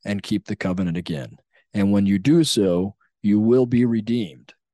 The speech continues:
because of Christ and because God wants to keep his covenant. And that's why he sent Christ. So you will be redeemed. And then when you have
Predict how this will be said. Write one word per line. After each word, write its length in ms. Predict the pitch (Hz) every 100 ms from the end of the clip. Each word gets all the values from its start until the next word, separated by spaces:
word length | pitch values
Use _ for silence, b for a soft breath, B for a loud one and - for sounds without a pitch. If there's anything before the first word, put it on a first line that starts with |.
| _ _ _ _ -
because 420 | 107 - 101 104
of 120 | 98
Christ 600 | - 98 80 - - - _ _ _ _ _ 107
and 100 | 95
because 360 | 98 95 85
God 440 | 101 87 82 87 92
wants 360 | 90 90 -
to 80 | -
keep 240 | - 87
his 160 | 80 78
covenant. 440 | - 80 67 - -
And 160 | 85
that's 240 | 85 87 -
why 160 | 85
he 100 | 85
sent 300 | 90 131 127
Christ. 420 | - 80 - - - B B
So 160 | - 101
you 200 | 98 101
will 240 | 113 127
be 160 | 123 131
redeemed. 720 | 139 139 117 82 73 165 - _ b b _
And 220 | 104 92 90
then 540 | 107 123 135 139 135 _ _ _ _ _ _ _
when 180 | 117 98
you 140 | 92 90
have 320 | 92 90